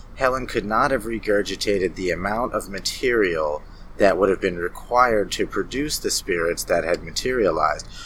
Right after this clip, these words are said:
which is also something the, uh,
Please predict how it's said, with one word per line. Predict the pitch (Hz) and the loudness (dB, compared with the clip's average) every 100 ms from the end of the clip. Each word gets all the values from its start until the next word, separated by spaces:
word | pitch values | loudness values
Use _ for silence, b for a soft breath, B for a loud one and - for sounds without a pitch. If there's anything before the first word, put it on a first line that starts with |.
| B - | B 2
which | 160 160 | 4 6
is | 135 | 4
also | 139 147 - 110 | 4 4 4 4
something | - 107 98 104 98 95 92 | 6 4 4 0 -2 -2 0
the, | 95 92 | 2 4
uh, | 90 85 82 | 6 4 2